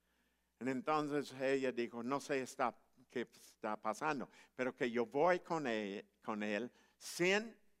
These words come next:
invitación, él puede quitar mi cabeza." Y entonces dijo, "Oye, si yo estoy en riesgo." ¿Sabes qué, pastores?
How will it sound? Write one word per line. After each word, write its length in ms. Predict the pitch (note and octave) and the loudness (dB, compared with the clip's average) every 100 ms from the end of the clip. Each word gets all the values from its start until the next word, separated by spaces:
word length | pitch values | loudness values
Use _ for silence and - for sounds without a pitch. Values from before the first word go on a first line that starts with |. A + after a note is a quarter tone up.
| _ - | _ -4
invitación, 920 | D3+ D3 - B2+ - D3+ F#3 B2 C3 - - _ _ _ _ _ _ _ _ _ | 0 0 4 2 4 4 6 4 2 -8 -20 _ _ _ _ _ _ _ _ _
él 140 | - D3 | -2 2
puede 280 | D3 C#3+ C3+ | 4 4 4
quitar 360 | C3+ - D3 | -2 2 2
mi 180 | B2+ C3 | 0 -6
cabeza." 500 | - C#3 E3+ D#3+ - - _ _ _ _ _ _ _ _ _ _ _ _ _ _ - | -2 0 0 0 -10 -16 _ _ _ _ _ _ _ _ _ _ _ _ _ _ -8
Y 100 | A#2 | 0
entonces 680 | D3 C3+ E3+ F3 D3+ C#3 - - _ _ _ _ | 0 0 0 0 0 -4 -6 -16 _ _ _ _
dijo, 320 | B2 C3 A#2+ G2+ | -4 -4 -4 -4
"Oye, 260 | B2 B2 D3+ | -2 0 -2
si 140 | - | -4
yo 100 | A#2+ | -4
estoy 320 | D3 D#3+ D#3 | -2 2 4
en 160 | D3 B2 | 4 4
riesgo." 480 | B2 E3 D3+ A2 - - - | 4 2 0 -4 -4 -8 -6
¿Sabes 260 | - D#3 - | 0 0 0
qué, 180 | - D#3 | -2 0
pastores? 640 | C#3+ C3 D#3+ D#3+ D#3+ - | 0 0 0 0 -2 -8